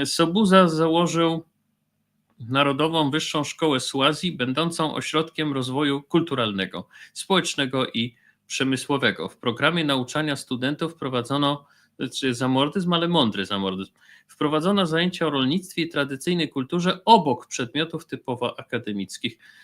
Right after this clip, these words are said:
Za jego panowania w Eswatini pos-, powstał największy w Afryce złożony przez człowieka las gospodarczy. W latach siedemdziesiątych dziś, yy, dwudziestego wieku oczywiście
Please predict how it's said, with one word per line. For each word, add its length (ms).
Za 200
jego 200
panowania 600
w 60
Eswatini 640
pos-, 340
powstał 400
największy 480
w 60
Afryce 400
złożony 440
przez 200
człowieka 540
las 320
gospodarczy. 1040
W 40
latach 280
siedemdziesiątych 840
dziś, 300
yy, 600
dwudziestego 560
wieku 240
oczywiście 580